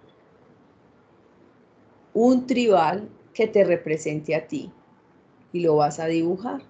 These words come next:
No tiene que ser un tribal ya creado, puedes crear tu propio tribal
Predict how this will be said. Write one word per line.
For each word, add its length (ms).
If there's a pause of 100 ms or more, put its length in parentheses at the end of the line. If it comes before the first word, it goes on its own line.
(540)
No 240
tiene 340
que 140
ser 220
un 80
tribal 320
ya 180
creado, 540
puedes 340
crear 340
tu 140
propio 460
tribal 480